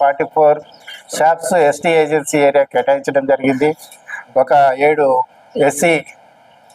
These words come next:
ఎస్సీలకి కేటాయించడం జరిగింది. ఇది గౌడ్స్కి ఒక ఆరు కేటాయించడం జరిగింది. జనరల్కు మాత్రం ముప్పై ఒక్క షాపులు, ఆ, ఎవరైనా వేయచ్చు, ముప్పై ఒక్క షాపులకు జనరల్గా ఇచ్చారు.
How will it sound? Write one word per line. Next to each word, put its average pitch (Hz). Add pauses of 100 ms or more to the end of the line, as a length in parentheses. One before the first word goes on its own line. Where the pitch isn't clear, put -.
(340)
ఎస్సీలకి 160
కేటాయించడం 143
జరిగింది. 135 (540)
ఇది 147
గౌడ్స్కి 156
ఒక 139
ఆరు 131
కేటాయించడం 143
జరిగింది. 131 (140)
జనరల్కు 160
మాత్రం 151
ముప్పై 143
ఒక్క 139
షాపులు, 131 (840)
ఆ, 135
ఎవరైనా 160
వేయచ్చు, 139
ముప్పై 127
ఒక్క 120
షాపులకు 127
జనరల్గా 131
ఇచ్చారు. 147